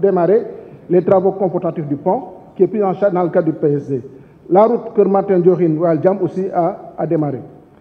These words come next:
Région de Thiès, euh, bon, bëri na aussi, lu ñu fi def lu bëri, euh, dans le cadre du, du P S D, euh,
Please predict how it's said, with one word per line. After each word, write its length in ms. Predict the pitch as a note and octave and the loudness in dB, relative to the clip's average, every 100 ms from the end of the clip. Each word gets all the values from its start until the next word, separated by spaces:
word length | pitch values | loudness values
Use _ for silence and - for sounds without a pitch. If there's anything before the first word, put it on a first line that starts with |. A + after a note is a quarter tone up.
| - - | -12 2
Région 240 | G#3+ B3 | 4 4
de 80 | A#3+ | 2
Thiès, 560 | B3+ B3+ - - - - - _ _ _ _ - - | 2 0 0 -14 -20 -20 -20 _ _ _ _ -14 -4
euh, 200 | E3+ E3 - - - - - _ | 0 0 -4 -14 -20 -20 -20 _
bon, 300 | E3+ F3+ C#3+ - | 0 0 0 0
bëri 180 | F#3 E3 | 4 4
na 120 | F#3 | 4
aussi, 240 | G3+ C#3+ A#3+ | 0 -2 -2
lu 320 | C4+ D#3 E3+ | -2 0 -2
ñu 40 | |
fi 60 | E3+ | -2
def 160 | D#3+ C#3+ | -2 -2
lu 60 | |
bëri, 320 | C#3 E3 C#4+ - - - - _ - - | -2 -2 -2 -6 -16 -20 -20 _ -8 0
euh, 260 | E3 E3+ - - - - | 2 2 -2 -12 -20 -14
dans 180 | F3 G3 | -2 0
le 60 | F3+ | 2
cadre 180 | F#3+ E3+ | 0 -2
du, 60 | |
du 120 | D#3+ | -4
P 140 | D#3 D#3 | -2 -2
S 180 | C#3 C3+ | -2 0
D, 220 | G#3+ - - - - - - - | 0 0 -12 -20 -20 -20 -8 2
euh, 140 | D#3+ | 2